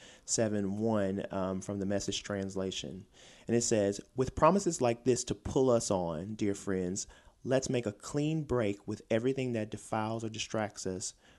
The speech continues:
both within and without. Let's make our entire lives fit and holy temples for the worship of our God." Um, I'm gonna repeat that again. "Let's make our entire lives fit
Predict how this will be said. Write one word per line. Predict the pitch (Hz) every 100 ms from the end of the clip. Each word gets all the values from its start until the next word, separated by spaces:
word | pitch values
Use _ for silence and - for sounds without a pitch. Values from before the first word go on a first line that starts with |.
| _
both | 117 107
within | 101 113 - 117 123 127
and | - 104
without. | 107 - 73 - - - _ _ _ _ _ _ _
Let's | 120 120
make | 123 117 113 - 110
our | 104
entire | 104 - - 120 131 131
lives | 117 107 104 -
fit | - 120 87 - _ _ _ _ _ _ _ _ _ -
and | 101
holy | 104 - 117 123 120
temples | 127 101 - 101
for | - 107
the | 101
worship | 104 104 101 - 92 92 _ _
of | 95 95
our | 90
God." | 90 85 127 107 113 - _
Um, | 113 107 107
I'm | 104
gonna | 117
repeat | 101 - 117
that | 107 95
again. | - 104 95 98
"Let's | 107 127 139 -
make | 120 110 107 -
our | 104
entire | 98 104 110 - 117 120 123 123
lives | 117 107 110 110 -
fit | - - 110 -